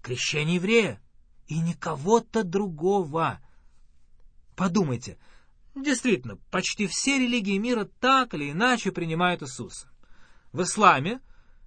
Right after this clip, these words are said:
Иисус, конечно, не Сын Божий, не часть Божества, но хотя бы пророк. Ему находится место. В индуизме, буддизме он учитель, наставник, кто-то! И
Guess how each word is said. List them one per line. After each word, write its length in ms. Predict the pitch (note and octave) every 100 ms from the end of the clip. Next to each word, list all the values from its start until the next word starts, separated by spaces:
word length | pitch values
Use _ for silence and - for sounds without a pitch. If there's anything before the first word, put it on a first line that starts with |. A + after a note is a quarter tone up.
| -
Иисус, 440 | B2 C3 B3+ E3+
конечно, 400 | - D#3+ D#3+ B2+
не 140 | A2+ G#2
Сын 360 | - D#3 G3+
Божий, 420 | G3+ B3 B3+ C4+ B3
не 160 | C#3+
часть 400 | B2+ E3 D#3+ G3
Божества, 640 | G3 A3+ A3+ - C4 D4 C#4
но 300 | F#3 D#3 E3+
хотя 320 | D#3+ C3 A#2+
бы 120 | C3
пророк. 480 | D#3+ F3 A3+ - - - - - - -
Ему 200 | C3+ D#3
находится 480 | D#3 D3 F3 F3+ F#3
место. 520 | G3 A3+ - - - - - - - - -
В 160 | C3 F#3+
индуизме, 600 | F3 F3+ A3+ G3+ C3 B2
буддизме 760 | A#2+ D3 D3+ G3+ D#3+ D3+ B2 - - - -
он 220 | - C3+ D#3+
учитель, 540 | - - A#3+ - F2+
наставник, 840 | A#2 C#3+ - G#3 F#3 B2 - - - - -
кто-то! 640 | - D4+ C#4+ C4 F3 - - - - - - - -
И 100 | -